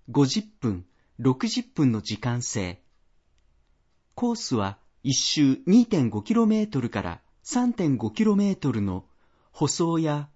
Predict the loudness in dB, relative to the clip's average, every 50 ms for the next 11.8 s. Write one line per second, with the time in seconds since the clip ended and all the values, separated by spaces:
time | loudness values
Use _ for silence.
0 | _ 4 4 4 4 4 0 0 2 2 2 4 4 2 2 2 2 2 2 2
1 | 4 4 4 4 2 2 0 0 0 0 0 0 0 0 0 -2 -2 -2 -2 -2
2 | -4 -4 -2 -2 -2 -4 -4 -6 -6 -6 -6 -10 _ _ _ _ _ _ _ _
3 | _ _ _ _ _ _ _ _ _ _ _ _ _ _ _ -4 -4 -2 0 2
4 | 2 4 2 2 0 -2 -4 -6 _ _ _ _ _ -12 -8 -6 -2 0 0 0
5 | 0 0 -2 -4 -2 -2 -4 -4 -8 _ _ _ _ _ _ -8 -6 -2 0 -2
6 | -2 -2 -4 -4 -4 -4 -4 -6 -12 _ _ _ _ _ _ -6 0 2 4 4
7 | 4 2 0 -2 -6 _ _ _ _ _ _ _ -8 -4 0 2 2 2 2 2
8 | 2 2 4 4 4 4 4 4 4 4 2 2 2 2 2 2 0 -2 -4 -2
9 | 0 0 2 2 0 -2 -2 -2 -2 -2 -4 -8 _ _ _ _ _ _ _ _
10 | _ _ _ _ _ _ _ _ _ _ _ _ _ _ _ _ _ _ _ _
11 | 0 4 4 4 4 2 -2 -2 0 0 0 0 -2 -4 -10